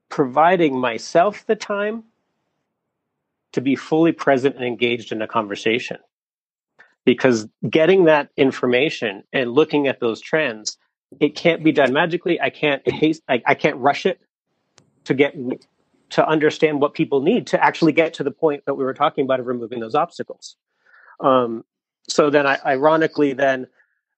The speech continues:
I actually then needed to get to a place where I could give time to myself <laughs> as a leader and be like, "Okay, our focus is still to teach kids.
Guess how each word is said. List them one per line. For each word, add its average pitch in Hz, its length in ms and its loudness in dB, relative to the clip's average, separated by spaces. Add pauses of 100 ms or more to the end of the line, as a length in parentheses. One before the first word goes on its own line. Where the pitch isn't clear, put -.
(840)
I 165 180 4
actually 139 720 -2 (320)
then 147 360 0
needed 143 300 2
to 143 100 -4
get 135 340 2 (2000)
to 170 140 0
a 147 40 0
place 151 400 0
where 143 120 2
I 135 100 2
could 127 220 -6
give 143 200 -2
time 143 460 -2
to - 120 -10
myself - 680 0 (320)
<laughs> - 720 -10
as 143 180 4
a 123 80 4
leader 131 500 4 (460)
and 139 140 -2
be 147 120 4
like, 143 220 2
"Okay, 131 380 0 (1600)
our 127 160 2
focus 196 520 0
is 123 180 -6
still 151 300 0
to - 120 -16
teach - 400 -8
kids. - 720 0